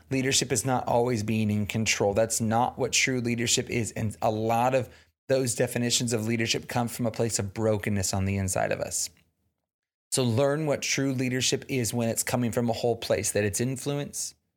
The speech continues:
Leadership is service. Leadership is empowering others. So, so allow God to bring wholeness to those places in your life and ask yourself, I guess, where your motive is coming from, and learn what true leadership is when it's coming from a place of wholeness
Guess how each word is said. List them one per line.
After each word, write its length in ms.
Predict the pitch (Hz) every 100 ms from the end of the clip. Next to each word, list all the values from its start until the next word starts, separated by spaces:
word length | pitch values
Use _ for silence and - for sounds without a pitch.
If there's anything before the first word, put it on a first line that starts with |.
| _ _ _ _ _
Leadership 460 | 123 131 117 - 107
is 100 | 98
service. 800 | - - 127 127 143 - - - _ _ _ _ _ _ -
Leadership 400 | 135 135 117 123
is 120 | 104
empowering 720 | 107 107 - 143 139 131 123
others. 380 | 120 120 135 131
So, 300 | - 135 135
so 440 | - 135 123 127 - _ _ _ _ _ _ _ -
allow 540 | 123 127 139 143 151 151
God 320 | 131 135 127
to 60 |
bring 180 | 120 117
wholeness 540 | 113 117 127 131 120 -
to 120 | 123
those 300 | 117 113 -
places 500 | - - 135 120 113
in 80 | 117
your 140 | 110
life 220 | 113 113
and 100 | 113
ask 300 | 120 123 -
yourself, 300 | 117 - 110
I 100 | 117
guess, 280 | 107 110 -
where 220 | - 123
your 240 | 117 113 110
motive 420 | 113 120 117 104
is 140 | 104
coming 320 | - 110 110
from, 220 | 101 - -
and 280 | 104 104
learn 200 | 107 117
what 160 | 113 -
true 440 | - - 135 151
leadership 520 | 151 139 117 110 110 -
is 180 | 113
when 140 | 113 110
it's 120 | -
coming 280 | - 120 113
from 160 | 113
a 60 | 113
place 320 | - 120 113
of 80 | -
wholeness 760 | - - 113 110 - - -